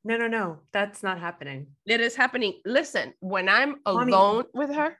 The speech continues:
Speaker 1: those babies with the big ass bows. Do you know how, like,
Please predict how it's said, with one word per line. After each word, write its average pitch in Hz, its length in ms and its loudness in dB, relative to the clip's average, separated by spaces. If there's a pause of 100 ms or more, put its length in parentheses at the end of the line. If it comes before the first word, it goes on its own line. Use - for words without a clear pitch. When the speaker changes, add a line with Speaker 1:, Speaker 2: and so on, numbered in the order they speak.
Speaker 1:
those 233 240 0
babies 208 540 -4
with 202 140 -12
the 139 180 -14 (120)
big 202 200 0
ass 196 320 -2
bows. 202 340 -4
Do 214 200 -12
you 226 60 -4
know 247 80 -2
how, 269 140 -4
like, 226 160 -4